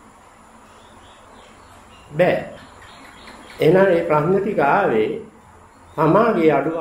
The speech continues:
අඩුපාඩුවකින් කියන එක ඉගෙන ගැනීම තමයි වැදගත්.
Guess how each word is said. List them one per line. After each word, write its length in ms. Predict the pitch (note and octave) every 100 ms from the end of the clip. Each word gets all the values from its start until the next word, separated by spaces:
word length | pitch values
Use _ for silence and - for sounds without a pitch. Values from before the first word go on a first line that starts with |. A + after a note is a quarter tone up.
| E3
අඩුපාඩුවකින් 960 | - C#3 - D3+ D3+ D3 D3 C#3+ D3 D3 C#3+
කියන 260 | C3 C3+
එක 180 | C#3+ D3
ඉගෙන 300 | G3+ E3+ F3
ගැනීම 400 | D#3 A#2 A2 A#2+
තමයි 320 | A#2+ C3+ D3+ F#3+
වැදගත්. 380 | D#3 B2+ G#2